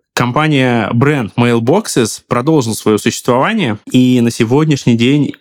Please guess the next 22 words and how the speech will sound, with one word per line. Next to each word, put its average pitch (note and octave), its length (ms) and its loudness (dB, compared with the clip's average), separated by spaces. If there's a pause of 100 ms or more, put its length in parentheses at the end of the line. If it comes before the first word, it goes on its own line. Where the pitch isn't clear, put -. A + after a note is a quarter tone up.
(260)
Mailboxes — B2+ 880 0
это C3 220 0
более B2+ 540 2
чем A2 200 -4
тысяча C#3+ 340 0
шестьсот - 640 -4
тоже D3+ 360 2
подобного B2 600 0
рода A2 500 0 (220)
магазинов, A#2 720 0
подобного A2+ 580 0
рода A2 460 0
центров, F3+ 420 0
в - 60 -18
которых C#3+ 400 -2
принимаются C3 680 0
и A2 60 2
отправляются A2 680 -2
посылки, A3+ 480 0
а - 60 0
также D3 240 -2
осуществляется B2+ 720 0